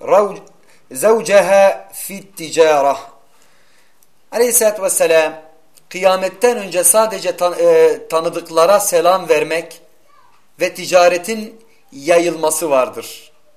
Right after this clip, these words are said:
Beyne yedeyi sa'a, yani kıyametten önce ortaya çıkacak olan şeylerden bir tanesi kıyamet, e, sadece tanıdıklara selam vermektir ve ticaretin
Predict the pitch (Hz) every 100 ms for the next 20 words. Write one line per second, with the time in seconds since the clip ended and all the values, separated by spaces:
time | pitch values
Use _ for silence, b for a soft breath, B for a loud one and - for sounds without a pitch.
0 | _ _ _ _ _ 113 160 170 180 185
1 | 196 202 - 185 139 113 104 139 147 170
2 | 190 - 151 139 139 139 - 180 165 156
3 | 135 131 131 127 b b b - 131 123
4 | 147 170 170 170 156 170 160 151 143 151
5 | 143 135 127 139 135 160 147 139 131 160
6 | 170 180 180 - b b b b b 139
7 | 139 139 139 139 135 - 135 131 123 120
8 | - - 165 185 180 175 185 175 160 160
9 | 156 156 147 151 165 185 - 156 156 165
10 | 180 180 180 185 - 131 139 131 143 131
11 | - 139 139 - - _ _ - 123 165
12 | 175 - - _ - 135 143 131 131 151
13 | 147 151